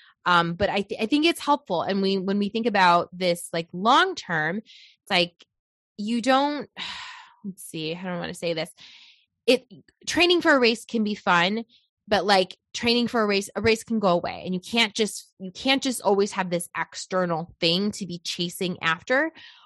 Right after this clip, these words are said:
Otherwise, you're going to constantly be chasing something external in your life.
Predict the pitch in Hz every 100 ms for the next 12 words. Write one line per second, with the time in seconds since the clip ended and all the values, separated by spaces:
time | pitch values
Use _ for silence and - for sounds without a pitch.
0 | _ 196 208 202 196 196 185 190 175 185
1 | 185 - - - - 180 175 - 175 175
2 | 175 175 - 156 160 - 170 175 - 180
3 | 175 - 170 - - - - 165 160 151
4 | - 160 - 65 -